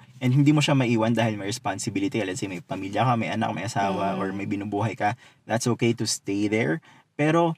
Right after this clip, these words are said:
Speaker 1: consider thinking about what will make you happy in the long run.
Speaker 2: Mm-mm.
Speaker 1: Oo.
Speaker 2: It's all about r-, weighing risks din kasi.
Speaker 1: Mm.
Speaker 2: Pero,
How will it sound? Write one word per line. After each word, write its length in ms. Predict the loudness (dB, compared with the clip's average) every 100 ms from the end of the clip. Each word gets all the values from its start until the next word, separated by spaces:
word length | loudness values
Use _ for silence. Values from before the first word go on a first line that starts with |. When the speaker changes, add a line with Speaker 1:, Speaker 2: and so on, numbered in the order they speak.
| _ _
Speaker 1:
consider 500 | 0 2 4 4 4
thinking 420 | 2 0 0 0
about 440 | 0 -2 0 0 -2
what 260 | -4 -4 -2
will 160 | -2 0
make 260 | -2 -6
you 100 | -8
happy 300 | -10 -10 -12
in 120 | -14 -12
the 100 | -12
long 240 | -14 -14
run. 280 | -14 -16 -20 _ _ _
Speaker 2:
Mm-mm. 360 | -12 -12 -12 -16 _ _
Speaker 1:
Oo. 340 | -12 -8 -8 -10 -8
Speaker 2:
It's 160 | -2
all 160 | 2 4
about 320 | 4 4 4 0 _ _ _ _
r-, 240 | -6 -4 -4
weighing 400 | 2 4 4 2
risks 520 | -2 -6 -8 -12 -18
din 240 | -14 -12 -10
kasi. 500 | -12 -14 -14 -18 -20 _
Speaker 1:
Mm. 400 | -14 -10 -10 -12 -16
Speaker 2:
Pero, 320 | -2 0 2